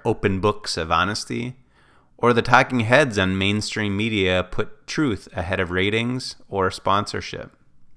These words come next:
It's more important than ever for individuals to take personal responsibility for their health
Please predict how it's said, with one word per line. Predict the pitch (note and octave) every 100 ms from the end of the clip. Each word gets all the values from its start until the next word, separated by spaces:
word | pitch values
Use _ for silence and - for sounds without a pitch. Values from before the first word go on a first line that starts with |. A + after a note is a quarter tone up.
| - - - _ _ _ - _ _
It's | G#2+ B2
more | C3+ D3
important | B2+ - C#3 A#2 G#2+ G2
than | G2
ever | A2+ B2+ F#2 F2 F2+
for | - F#2+
individuals | F#2+ F#2+ G#2 G2+ G2+ F#2+ G2
to | -
take | A2+ B2+ D3 - - - -
personal | - C3 D#3 - D#3
responsibility | D3+ - C3+ C3 A#2 G#2 A2 F#2 G2
for | A#2+
their | A#2
health | G#2 F2 F#2+ -